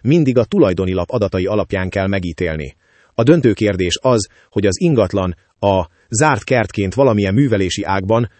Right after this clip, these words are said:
vagy B. zárt kerti művelés alól kivett területként, esetleg épülettel, tanyaként, lakóházként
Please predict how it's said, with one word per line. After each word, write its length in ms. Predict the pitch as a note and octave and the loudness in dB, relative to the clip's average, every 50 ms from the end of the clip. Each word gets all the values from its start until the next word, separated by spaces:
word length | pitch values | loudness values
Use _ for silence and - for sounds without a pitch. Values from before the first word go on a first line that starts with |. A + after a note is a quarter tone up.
| _ _ | _ _
vagy 320 | - F#2+ G2 F#2+ F2+ D#2+ | -6 -2 -2 -2 -2 -2
B. 80 | D#2+ G#2+ B2 C#3 D3 C#3+ - _ _ _ | 0 0 2 2 2 0 -2 _ _ _
zárt 340 | A2 C#3 E3 D#3+ C3 - | 0 2 2 2 0 -2
kerti 300 | - C3+ B2 A2+ - G2+ | 0 0 0 0 0 0
művelés 420 | G#2+ C3 C#3 A2+ G#2+ G2+ G2 F2+ - | 0 0 2 2 2 0 0 -2 -2
alól 280 | - B2 A#2+ A2+ A2 | 0 0 2 2 2
kivett 320 | G2+ - F#3 C#3 G2 E2+ - | 0 -2 -2 -2 -2 -2 -2
területként, 680 | B2 B2 B2 A#2 A2+ G#2 - - A2 G#2+ G#2+ G2+ - _ _ _ _ | -2 0 2 2 0 0 -2 -2 -2 0 -2 -4 -6 _ _ _ _
esetleg 380 | _ D3+ - C3+ G#2+ G#2 G2 G2+ | _ -2 0 0 0 -2 -4 2
épülettel, 720 | G2+ D#3+ D3 - B2 A#2 A2+ G#2 - - A#2+ A#2+ A#2+ G#2+ - _ _ _ | 2 2 4 4 2 0 0 -2 -2 -2 0 0 0 -2 -4 _ _ _
tanyaként, 560 | - D3 C#3+ C3+ A#2+ - C3 B2+ B2 - - _ _ | 0 2 2 2 0 0 0 0 0 -2 -6 _ _
lakóházként 840 | - F3 E3+ - D#3+ D3 B2 C3 C3 A#2+ - - C#3 C3 B2 A#2 - | 2 2 2 4 2 2 4 2 -2 -2 -2 -2 -2 -2 -2 -2 -6